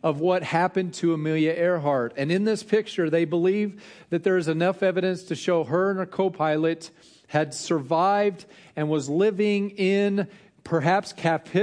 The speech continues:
captivity in the Marshall Islands in the Pacific. Or did it? Because just a week later, two Japanese bloggers came out and discovered that the photo in question that had captured everybody's attention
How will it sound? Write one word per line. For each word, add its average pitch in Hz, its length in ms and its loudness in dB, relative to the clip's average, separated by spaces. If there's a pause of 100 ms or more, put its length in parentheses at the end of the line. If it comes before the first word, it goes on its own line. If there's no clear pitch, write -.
(160)
captivity 202 760 0
in 165 120 -4
the 147 60 -2
Marshall 165 560 -2
Islands 202 520 0
in 170 200 -2
the 175 80 -2
Pacific. 165 800 -4 (720)
Or 170 180 0
did 196 240 0
it? - 300 -12 (600)
Because 165 440 0
just 202 260 -2
a 180 60 2
week 202 320 0
later, 214 480 0
two 202 260 -2
Japanese 175 600 0
bloggers 147 680 -2
came 156 260 -4
out 151 240 0
and 139 160 -8
discovered 156 540 -2
that 143 160 -2
the - 60 -6
photo 220 580 0
in 190 220 -4
question 170 540 -4
that 147 120 0
had 147 180 -2
captured 180 440 -2
everybody's 202 520 -2
attention 175 640 -4